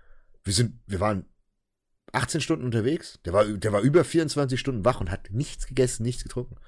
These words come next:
Und jede Stunde sind wir rausgefahren. Jede verkackte Stunde. Er hat wirklich von Warschau einmal, äh, bis Wuppertal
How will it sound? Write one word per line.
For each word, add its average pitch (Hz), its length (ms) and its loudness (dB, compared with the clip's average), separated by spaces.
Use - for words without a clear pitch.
Und - 180 -6
jede 127 560 4
Stunde 104 600 6
sind - 200 8
wir 95 100 8
rausgefahren. 82 520 2
Jede 123 440 8
verkackte - 580 4
Stunde. 90 280 6
Er 85 80 2
hat 95 100 0
wirklich 117 240 2
von 101 220 0
Warschau 123 540 4
einmal, 120 540 4
äh, 101 120 0
bis 123 280 0
Wuppertal 104 580 0